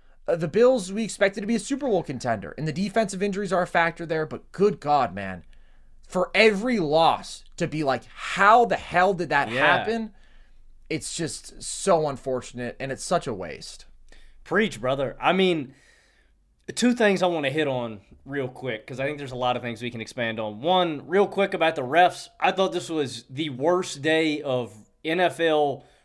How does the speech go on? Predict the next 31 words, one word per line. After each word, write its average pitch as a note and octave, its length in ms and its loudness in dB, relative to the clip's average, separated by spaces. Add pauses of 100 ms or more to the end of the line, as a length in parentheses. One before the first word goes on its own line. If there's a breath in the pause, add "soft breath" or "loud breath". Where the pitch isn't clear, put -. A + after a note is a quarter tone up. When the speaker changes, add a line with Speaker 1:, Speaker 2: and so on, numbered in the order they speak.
(120 soft breath)
Speaker 2:
reffing E3 420 2
football D#3+ 580 4
I D3 140 2
have C#3 160 0
seen D3 360 -4
all D3 260 0
year C#3+ 200 -4
long. C#3 580 -2 (100)
Uh, A#2 380 0 (720 soft breath)
it D#3+ 160 2
continues F3+ 520 0
to D#3+ 100 -4
frustrate E3 560 0
me, D#3 380 -2 (180)
uh, - 100 -14 (240)
and E3 200 2
I D#3 100 6
just F3 260 0
want F3 220 0
consistency. C3 840 -6
I C3+ 120 2
don't F3 300 2
want, D#3+ 340 0 (720 soft breath)
I'm F#3 140 2
not G#3+ 160 6
expecting F3+ 460 0
perfection. C3 680 0
Perfection E3+ 600 0
is C#3 560 -2
not D3+ 240 2
attainable. B2 640 -8